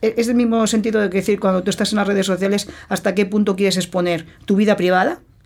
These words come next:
o te quieres mantener, exponer algo, un contenido, pero no dar toda tu información de vida privada.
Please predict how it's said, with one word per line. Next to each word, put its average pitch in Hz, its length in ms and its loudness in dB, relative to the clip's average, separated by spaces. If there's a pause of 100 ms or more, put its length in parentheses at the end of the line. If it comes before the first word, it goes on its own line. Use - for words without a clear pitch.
(400)
o 226 140 6
te 220 100 0
quieres 190 220 -2
mantener, 180 540 0
exponer 190 400 0
algo, 196 260 2
un 254 160 2
contenido, 196 600 0 (280)
pero 196 200 4
no 202 160 2
dar 185 160 2
toda 180 180 2
tu 180 60 -4
información 165 400 -2
de 160 80 2
vida 156 160 0
privada. 151 420 -2